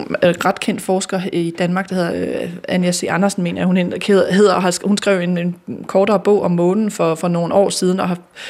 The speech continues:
forsket altså i universer og så videre. Øhm, altså, er det et udtryk for, hvad du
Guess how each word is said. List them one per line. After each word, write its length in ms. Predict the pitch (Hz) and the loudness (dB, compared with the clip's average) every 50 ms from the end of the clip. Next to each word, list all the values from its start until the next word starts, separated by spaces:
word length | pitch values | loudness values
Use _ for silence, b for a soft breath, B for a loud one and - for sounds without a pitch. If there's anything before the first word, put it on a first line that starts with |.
| B B - | B B -6
forsket 280 | - - 165 - - | -4 -4 -2 0 0
altså 160 | 104 - - - | -2 0 -2 -2
i 140 | - 180 165 - | -2 -2 -2 0
universer 640 | 190 185 185 180 170 156 156 156 175 - - 190 | 2 2 2 2 2 2 2 2 0 -2 -2 -2
og 160 | 170 160 156 160 | -2 -2 -2 -2
så 120 | - 180 | -2 -2
videre. 280 | 175 175 175 180 190 196 B B B B B B B B B B B - | -2 0 0 0 0 -2 B B B B B B B B B B B 2
Øhm, 920 | - 208 196 185 180 175 175 175 175 175 175 175 175 175 170 170 170 170 175 B B B B B B B B B _ - | 4 6 6 6 6 4 4 4 4 2 2 2 0 -2 -2 -4 -6 -8 -10 B B B B B B B B B _ -4
altså, 160 | 196 185 - - - | -2 -2 0 0 0
er 60 | - | 0
det 340 | 202 - - 254 277 269 - - - - - _ _ _ | 0 2 2 2 2 2 0 -4 -10 -20 -20 _ _ _
et 100 | - 214 | -4 -4
udtryk 460 | - - 247 262 262 - - 254 247 - | 0 0 0 0 0 0 -2 -2 -2 -2
for, 240 | - - 202 196 | -2 0 0 0
hvad 160 | - 190 196 190 | 0 0 -2 -2
du 300 | 196 - 196 185 175 | 0 -2 -2 -2 -2